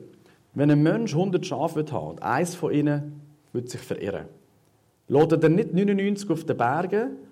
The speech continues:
geht und sucht das Verirrte? Und wenn's passiert, dass es findet,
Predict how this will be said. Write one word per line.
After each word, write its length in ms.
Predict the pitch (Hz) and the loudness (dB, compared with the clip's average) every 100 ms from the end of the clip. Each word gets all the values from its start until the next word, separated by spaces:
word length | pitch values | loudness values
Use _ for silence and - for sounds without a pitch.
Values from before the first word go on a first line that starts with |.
| - _ | -20 _
geht 520 | - 165 220 269 - - - | 4 6 6 2 -6 -16 -8
und 160 | 131 127 | -6 0
sucht 320 | 151 165 160 | 2 2 2
das 120 | 151 | -4
Verirrte? 580 | - 113 107 - 190 - - - _ _ _ _ _ _ | -6 -6 -6 -6 -8 -8 -12 -20 _ _ _ _ _ _
Und 160 | - 147 | 2 6
wenn's 240 | 175 180 | 6 4
passiert, 420 | 147 156 196 247 214 | -2 -2 0 0 0
dass 80 | |
es 160 | 170 156 | -4 -4
findet, 520 | - 220 247 160 - | -2 -2 0 -2 -4